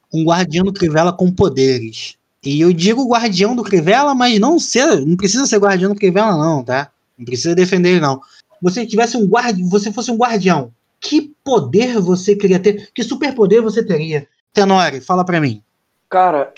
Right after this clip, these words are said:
Speaker 2: eu como um guardião do Crivella... Não Crivella, cara, porra, Grego Crivella, pelo amor de Deus, guardião de Crivella. Enfim, meu superpoder, cara, entrando nesse lado aí mais... Mais
Speaker 1: Lúdico?
Speaker 2: da Bíblia, sim, sim, sim.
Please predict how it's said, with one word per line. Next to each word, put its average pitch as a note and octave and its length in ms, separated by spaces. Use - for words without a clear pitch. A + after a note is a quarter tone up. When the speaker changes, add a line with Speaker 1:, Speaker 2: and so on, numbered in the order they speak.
Speaker 2:
eu D#3+ 320
como D#3 460
um A#2+ 60
guardião A#2 560
do A2+ 100
Crivella... A2 320
Não G4 180
Crivella, A2+ 440
cara, G2+ 160
porra, - 240
Grego A2+ 260
Crivella, A2 460
pelo C3+ 160
amor B2+ 140
de G#2 60
Deus, G#2+ 180
guardião G#2+ 280
de - 80
Crivella. G#2 380
Enfim, A#2+ 340
meu A3+ 160
superpoder, E3+ 720
cara, B2+ 520
entrando D#3 480
nesse D3+ 340
lado A#2 380
aí A2 120
mais... G#2 680
Mais G#2+ 380
Speaker 1:
Lúdico? A#2 300
Speaker 2:
da G#2+ 100
Bíblia, A#2 540
sim, A#3+ 360
sim, D3+ 340
sim. B2+ 340